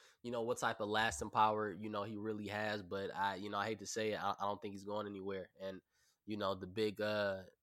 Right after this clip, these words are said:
the big purple elephant in the room, um, again, ain't nobody advocating no type of snitching in no way, shape, or form.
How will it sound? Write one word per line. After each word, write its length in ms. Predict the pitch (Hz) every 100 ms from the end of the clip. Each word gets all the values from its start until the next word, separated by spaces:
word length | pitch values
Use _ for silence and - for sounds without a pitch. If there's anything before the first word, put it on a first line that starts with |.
| _ _ _ 92
the 80 |
big 240 | 95 107 -
purple 300 | 120 107 107
elephant 400 | 113 117 - 113
in 80 | 104
the 60 | 95
room, 340 | 113 143 117 - _ _ _ -
um, 340 | 98 95 92 - _ _ _ -
again, 360 | 98 127 110 - _ _
ain't 80 | 98
nobody 300 | 101 107 110
advocating 480 | 110 117 110 113 110
no 100 | 110
type 240 | - 113
of 60 | -
snitching 400 | 120 117 - 92 - 90
in 140 | 92
no 160 | 104 110
way, 180 | 107 107
shape, 240 | 113 104
or 80 | 104
form. 340 | 127 123 110